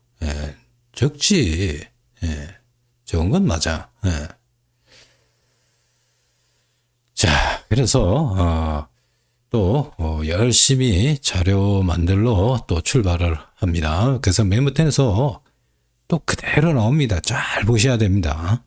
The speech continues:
예. 잘 보시고 도전해 주시기 바랍니다. 어, 이번에 당첨,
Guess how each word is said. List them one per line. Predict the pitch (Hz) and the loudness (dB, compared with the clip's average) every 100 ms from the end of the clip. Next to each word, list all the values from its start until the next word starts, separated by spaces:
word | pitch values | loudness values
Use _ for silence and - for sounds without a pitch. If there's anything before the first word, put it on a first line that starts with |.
| _ | _
예. | 98 78 80 - _ _ _ _ _ | -2 -2 -4 -8 _ _ _ _ _
잘 | - - - | -20 -20 -4
보시고 | 85 87 101 92 | 0 2 2 2
도전해 | 90 92 90 | 2 4 2
주시기 | 85 82 - 87 | 2 2 2 4
바랍니다. | 85 90 78 73 76 - - - - | 2 2 0 -2 -4 -8 -20 -6 0
어, | 104 104 104 104 | 2 2 2 2
이번에 | 98 117 127 135 | 0 0 0 0
당첨, | 123 110 127 | 0 2 2